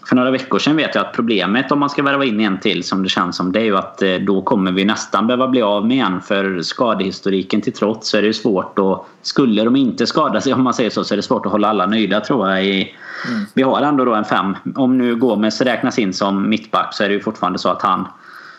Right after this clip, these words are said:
Speaker 1: ja, eh, då är vi egentligen fem stycken mittbackar där. Eh, han, sen kan ju han givetvis användas, och det kan ju Klavan, har väl varit ute och, och svingat på vänsterkanten någon gång också, sådär. Men där har vi ju både Robertson och Moreno så sett. Men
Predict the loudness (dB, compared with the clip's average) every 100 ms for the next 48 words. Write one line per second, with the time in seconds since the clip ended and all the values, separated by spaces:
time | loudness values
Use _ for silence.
0 | -20 _ _ -4 -2 -2 -8 -14 -12 -4
1 | 0 2 2 2 0 0 -2 -2 -2 -2
2 | -4 -6 -4 -2 -2 -2 -6 -2 -2 -2
3 | -4 -2 0 0 0 0 0 0 0 -2
4 | -2 -2 -2 0 0 0 0 -2 -2 -2
5 | 0 0 0 0 0 0 -2 0 -2 0
6 | 2 0 2 0 2 0 0 0 0 0
7 | -2 -2 0 0 0 -2 2 2 2 0
8 | 0 0 -2 -2 -2 2 2 2 2 0
9 | -2 -2 0 2 2 2 2 2 2 0
10 | 2 0 2 0 0 0 -2 -2 0 0
11 | 0 0 0 2 2 2 0 -2 -2 -2
12 | -4 -2 0 0